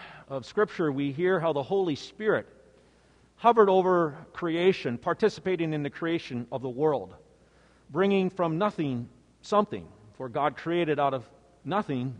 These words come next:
He created this vast universe of which we, uh, live. And in holy baptism, the same thing in some ways happens, where the Spirit of the Lord creates faith in our hearts where there was not faith previously.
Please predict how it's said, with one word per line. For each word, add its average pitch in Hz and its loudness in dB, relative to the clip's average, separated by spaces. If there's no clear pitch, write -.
He 151 -10
created 160 -6
this 143 -6
vast 151 -2
universe 131 -4
of 110 -10
which 135 -6
we, 135 -6
uh, 127 -6
live. 123 -2
And 180 0
in 185 0
holy 220 8
baptism, 185 2
the 139 -4
same 165 -4
thing 160 -4
in 117 -6
some 139 -6
ways 120 -4
happens, 117 -6
where 123 -4
the 131 -10
Spirit 208 2
of 170 0
the 160 -2
Lord 156 -4
creates 160 -6
faith 196 0
in 160 -4
our 147 0
hearts 165 0
where 143 -4
there 143 -4
was 135 -10
not 135 -8
faith 131 -10
previously. 98 -12